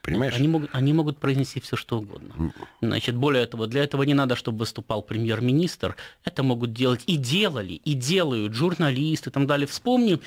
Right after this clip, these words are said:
Speaker 2: голландский референдум по поводу,
Speaker 1: И,
Speaker 2: э,
Speaker 1: и
Speaker 2: ратификации
Speaker 1: Конституции.
Speaker 2: Европейской
Speaker 1: Конституции,
Speaker 2: Конституции.
Speaker 1: да.
Speaker 2: Какое было мощное давление на всех уровнях. На общеевропейском, на уровне голландского правительства,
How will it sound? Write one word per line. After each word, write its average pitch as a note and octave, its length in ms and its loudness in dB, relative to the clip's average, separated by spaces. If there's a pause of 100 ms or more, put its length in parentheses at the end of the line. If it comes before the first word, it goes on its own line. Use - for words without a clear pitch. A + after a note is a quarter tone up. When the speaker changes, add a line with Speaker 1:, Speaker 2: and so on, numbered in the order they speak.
(280)
Speaker 2:
голландский F3+ 480 0
референдум F3+ 640 2 (260)
по - 80 -4
поводу, D#3 880 4
Speaker 1:
И, F#2+ 140 0
Speaker 2:
э, C3 140 6
Speaker 1:
и - 20 4
Speaker 2:
ратификации A#2+ 360 0
Speaker 1:
Конституции. G3+ 440 0
Speaker 2:
Европейской D#3+ 520 0
Speaker 1:
Конституции, C#3+ 640 0
Speaker 2:
Конституции. D#2 260 -4
Speaker 1:
да. - 100 -16
Speaker 2:
Какое G3+ 360 4
было D#3 220 2
мощное D3+ 520 2
давление C#3 640 0
на B2 100 2
всех - 320 -2
уровнях. A2+ 500 0 (240)
На C#3 120 4
общеевропейском, E3+ 1000 2
на B2+ 60 6
уровне D3 260 4
голландского C#3 540 0
правительства, A#2 800 -2